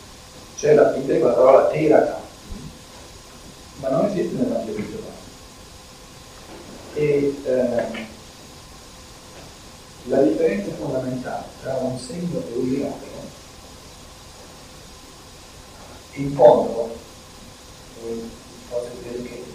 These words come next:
facilito, ma le facilitazioni ci vogliono ogni tanto per, eh,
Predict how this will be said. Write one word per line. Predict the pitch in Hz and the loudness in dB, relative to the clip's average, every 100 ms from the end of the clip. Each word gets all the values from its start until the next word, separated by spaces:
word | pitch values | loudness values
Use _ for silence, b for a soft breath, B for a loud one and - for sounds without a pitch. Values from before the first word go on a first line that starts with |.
| - - - - | -16 -18 -20 0
facilito, | - - - 165 147 - 107 | 4 4 2 -4 -6 -8 -4
ma | 120 120 | -2 -2
le | 127 | -6
facilitazioni | 127 - 131 131 - 151 151 147 | -10 -12 -10 -10 -8 -6 -6 -4
ci | 120 | -4
vogliono | 113 123 117 - - - - - - - - | -2 0 0 -4 -10 -16 -20 -20 -20 -16 -10
ogni | 113 113 | -6 -4
tanto | 117 117 - 107 | -2 -4 -4 -8
per, | 107 | -8
eh, | 107 | -6